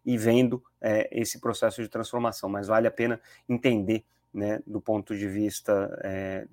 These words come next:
do, do negócio mesmo, do business de satélite, porque isso tem, tem grandes implicações, é, pro universo das telecomunicações em geral,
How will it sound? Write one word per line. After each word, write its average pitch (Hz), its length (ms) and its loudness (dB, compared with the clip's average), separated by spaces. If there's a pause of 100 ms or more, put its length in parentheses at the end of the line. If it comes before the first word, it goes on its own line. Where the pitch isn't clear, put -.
(140)
do, 170 360 6
do 127 160 8
negócio 143 480 10
mesmo, 110 240 0
do 101 120 -4
business 127 400 4
de - 40 -10
satélite, 117 460 0
porque - 140 -2
isso 143 120 -4
tem, 151 140 0
tem 127 180 -2
grandes 127 320 6
implicações, 123 800 -2 (380)
é, 107 140 0
pro 117 200 0
universo 117 560 6
das 110 180 -2
telecomunicações 104 800 -4
em 98 80 -4
geral, 95 480 4